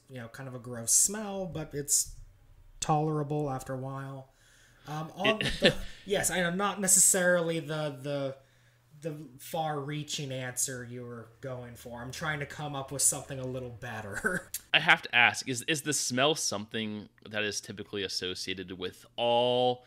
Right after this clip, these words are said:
Speaker 2: biomanufacturing processes, or is it only occurring with, like, certain manufacturing processes? Like, I guess, like, the one example you mentioned was with the usage of shrimp shells.
Speaker 1: Uh, so that particular smell,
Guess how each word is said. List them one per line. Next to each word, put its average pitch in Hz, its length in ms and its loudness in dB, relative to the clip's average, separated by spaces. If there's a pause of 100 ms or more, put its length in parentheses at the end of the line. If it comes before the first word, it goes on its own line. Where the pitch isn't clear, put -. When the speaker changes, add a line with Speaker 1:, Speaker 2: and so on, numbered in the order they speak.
(240)
Speaker 2:
biomanufacturing 127 960 2
processes, 135 720 0
or 107 180 -2
is 107 120 -6
it 104 100 -4
only 104 260 -4
occurring 95 420 -6
with, 92 180 -10
like, 90 180 -6
certain 92 600 -4 (260)
manufacturing 92 720 0
processes? 87 720 -6
Like, 90 160 -6 (220)
I 98 80 2
guess, - 300 -2
like, 95 100 -12 (260)
the 104 100 -8
one 98 180 -2
example 92 400 -6
you 87 80 -4
mentioned 90 320 -8
was 90 240 -6 (360)
with 98 420 0
the 98 100 -6
usage 98 440 -4
of 87 420 -4 (260)
shrimp - 480 -4
shells. 76 500 -10 (440)
Speaker 1:
Uh, 185 360 0
so 208 480 8
that 214 320 0
particular 202 480 -2
smell, 185 400 4